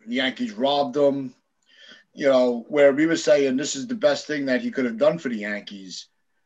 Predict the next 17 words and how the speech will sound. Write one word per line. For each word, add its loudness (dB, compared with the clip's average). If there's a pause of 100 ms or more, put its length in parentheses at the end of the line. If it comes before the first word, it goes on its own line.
(160)
was 0
be -2
a 0
team -6
player 0
and -4
work 2
with -2
the -10
team -4 (300)
and -8
focus 2
more 2 (120)
of 0
stability 0
rather 0
than, -4